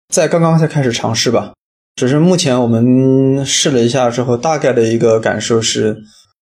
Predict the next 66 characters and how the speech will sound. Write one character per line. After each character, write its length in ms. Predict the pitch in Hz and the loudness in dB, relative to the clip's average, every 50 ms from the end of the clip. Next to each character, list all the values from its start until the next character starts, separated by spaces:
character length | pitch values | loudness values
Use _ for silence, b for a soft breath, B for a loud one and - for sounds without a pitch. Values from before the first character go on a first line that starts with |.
| _ _ _ - | _ _ _ -6
它 140 | - 131 | -4 -2
目 180 | 135 156 160 151 | 2 2 2 2
前 240 | - - 123 117 117 | 2 0 0 0 0
能 140 | 113 113 117 | 0 0 0
做 160 | 120 127 117 | 0 2 2
的 80 | 113 | 2
主 100 | 110 - | 2 0
要 100 | 113 107 | 0 -2
是 180 | 107 113 117 117 | 0 -2 -2 0
优 120 | 117 123 | 0 0
化 160 | 117 110 123 117 | 0 0 -2 -2
过 180 | 117 - 123 | -2 -2 -2
程， 200 | 110 - - - - - _ _ _ _ _ | -2 -4 -8 -14 -16 -20 _ _ _ _ _
所 160 | - - 143 | -4 0 0
以 60 | 135 | 0
说 100 | 131 143 | 2 0
在 160 | 135 - 156 143 | 0 0 -2 -2
获 180 | - - 165 | 0 0 -2
取 160 | 143 - - | 0 0 0
灵 240 | 120 113 110 117 143 | 0 0 0 0 0
感， 360 | 143 151 127 101 - - 107 110 | 0 0 0 -2 -2 -4 -4 -4
然 180 | - 95 107 | -4 -4 -4
后 220 | 117 117 131 117 117 | -2 0 0 0 0
去 380 | 117 - - 123 117 117 117 - _ _ - | 0 0 0 2 2 0 0 -4 _ _ -4
做 160 | - 143 127 | 0 0 2
一 60 | 127 | 2
些 200 | 123 127 131 127 | 2 2 2 0
风 280 | 127 127 131 147 147 139 | 0 0 0 0 0 2
格 120 | 127 120 | 2 2
的 80 | 120 123 | 2 2
一 80 | 123 120 | 2 2
些 160 | - 139 135 | 0 0 0
尝 320 | - - - 107 107 117 | -2 -2 -4 -4 -4 -2
试， 400 | 117 - - 143 120 - - - - _ _ _ _ _ | -2 -2 -2 -2 -2 -2 -4 -10 -16 _ _ _ _ _
呃， 180 | - 117 117 | -2 -2 -2
这 160 | 117 139 175 170 | 0 0 2 2
个 100 | 147 135 | 2 2
过 160 | 143 139 123 | 2 0 0
程 220 | 123 127 107 113 | 0 0 -2 -2
其 160 | 113 - 113 | -2 -2 -2
实 140 | 113 117 113 | -2 -2 -2
是 260 | 110 - - 120 117 | -2 -2 0 0 0
有 140 | 110 107 110 | 0 0 -2
效 240 | - - 120 - - | 0 0 0 -2 -2
的。 120 | - - 151 | -4 -6 -4
当 100 | - 151 | -2 -2
然 100 | 156 156 | -2 -2
还 140 | 151 - 147 | -2 0 0
有 80 | 147 139 | 0 0
不 60 | 127 | 0
错 200 | 120 - 139 123 | 0 0 2 2
的 140 | 117 113 117 | 2 4 2
一 140 | 117 117 | 2 2
个 360 | 117 123 123 113 117 117 - b b b b b b | 2 2 2 2 2 0 -2 b b b b b b
作 180 | - - 135 123 | -4 -2 0 2
用 140 | 117 113 120 | 2 0 0
就 100 | 127 120 | -2 -2
是 240 | - - 120 110 | 0 0 2 2
协 220 | 107 - - 123 117 | 2 2 0 0 0
助 100 | 127 131 | 0 0
沟 160 | 135 135 131 | 2 2 2
通、 180 | 131 135 143 139 | 0 0 -2 -4
辅 160 | - - 120 | -4 -4 -2
助 120 | 117 123 | 0 0
沟 160 | 127 147 147 | 2 2 2
通， 280 | 139 156 165 165 - - | 2 0 -2 -2 -4 -10